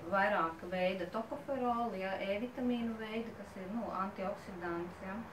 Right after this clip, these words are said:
Un, ā, nepiesātinātās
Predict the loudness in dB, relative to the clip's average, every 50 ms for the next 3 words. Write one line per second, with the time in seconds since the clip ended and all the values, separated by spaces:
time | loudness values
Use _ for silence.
0 | -12 -14 -14 -14 -14 -14 -14 -14 -12 -8 -4 -2 0 2 2 2 2 0 0 0
1 | 2 2 4 4 4 6 4 4 4 4 2 2 2 2 0 -2 -4 -6 -8 -8
2 | -8 -8 -6 -2 -2 -2 0 0 0 0 2 2 2 2 2 2 0 0 2 0
3 | 0 0 0 -2 -2 -2 -4